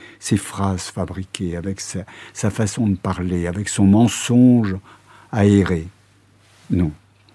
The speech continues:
Vous êtes complètement dans, dans l'invention. Et l'invention, c'est,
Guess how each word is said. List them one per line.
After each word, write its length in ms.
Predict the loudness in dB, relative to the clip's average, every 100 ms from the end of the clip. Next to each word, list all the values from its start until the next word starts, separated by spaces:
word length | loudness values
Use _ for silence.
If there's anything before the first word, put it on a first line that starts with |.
| _ _ _ _ -12
Vous 180 | 0
êtes 160 | 0 0
complètement 800 | 4 4 4 0 -4 -4 0 0
dans, 340 | 0 -4 -6 -10 _ _ _ _ _ _ _ _ _ _ _
dans 160 | 0 4
l'invention. 720 | 4 4 2 -2 -4 -6 -8 -8 _ _ _ _
Et 40 | 0
l'invention, 760 | 2 4 2 0 -2 2 4
c'est, 580 | 2 -2 -2 0 0 -2